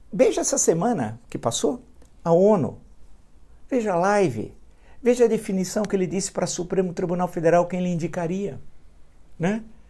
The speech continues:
Alguém que toma cerveja com ele no final de semana.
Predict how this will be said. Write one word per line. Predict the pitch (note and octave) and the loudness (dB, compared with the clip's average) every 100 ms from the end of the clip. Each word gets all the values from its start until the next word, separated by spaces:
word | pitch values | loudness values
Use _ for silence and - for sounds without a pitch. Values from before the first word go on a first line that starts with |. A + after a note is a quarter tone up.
| - - - - - - - - - | -20 -20 -20 -20 -20 -20 -20 -14 -4
Alguém | C#3 E3+ | -2 -2
que | F3+ | -4
toma | F3+ E3 | -2 -2
cerveja | D3+ E3 D3 D#3+ D3+ | -2 -2 0 0 0
com | D3+ | -2
ele | D#3 | -2
no | D#3 | -4
final | D#3 D3+ | -6 -6
de | C#3+ | -4
semana. | D3 C3+ C#3+ C3 | -4 -2 -2 -4